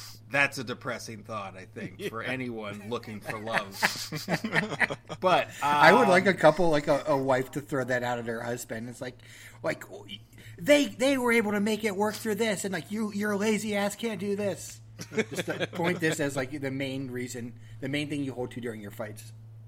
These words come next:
Speaker 2: <laughs> Like, but, like, somebody, like, uh, a couple that's, like, really into Mario, the Mario Brothers movie, and she's using
Speaker 3: Right.
Speaker 2: that as the, as the basis.
Speaker 3: Yeah, exactly. That's their
Speaker 2: <laughs>
Speaker 3: pantheon of, like, couple
Speaker 2: Right.
Speaker 3: goals. <laughs>
Speaker 1: So, uh, so yeah, so they,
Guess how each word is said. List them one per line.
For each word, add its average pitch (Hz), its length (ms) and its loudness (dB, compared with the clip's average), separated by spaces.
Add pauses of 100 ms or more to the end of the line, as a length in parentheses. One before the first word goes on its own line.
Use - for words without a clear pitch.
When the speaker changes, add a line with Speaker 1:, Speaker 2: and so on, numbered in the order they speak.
(300)
Speaker 2:
<laughs> 190 100 0 (560)
Like, 156 340 0
but, 143 160 0
like, 135 180 2
somebody, 151 380 -2
like, 117 200 -4 (300)
uh, 117 240 2 (260)
a 110 120 -6
couple 135 340 -4
that's, 113 240 -4
like, 101 140 -6
really 107 320 -6
into 107 400 -4
Mario, 98 500 -2
the 101 100 -6
Mario 101 280 -6
Brothers 95 360 -2
movie, 98 340 0
and 98 100 0
she's 107 260 0
using 113 100 0
Speaker 3:
Right. 117 200 0
Speaker 2:
that 98 240 -4
as 98 320 -4
the, 87 420 -8
as 107 220 -4
the 101 100 -4
basis. 95 680 -8 (240)
Speaker 3:
Yeah, 139 240 2
exactly. 117 480 -2
That's 139 240 2
their 160 140 2
Speaker 2:
<laughs> - 20 -4
Speaker 3:
pantheon 120 680 -2
of, 117 140 -8
like, 113 180 -2
couple 113 220 2
Speaker 2:
Right. 101 120 0
Speaker 3:
goals. 117 440 -6 (280)
<laughs> 160 120 -10 (1600)
Speaker 1:
So, 190 440 0
uh, 170 380 2
so 165 160 -4
yeah, 190 200 2
so 165 200 -4
they, 202 560 -2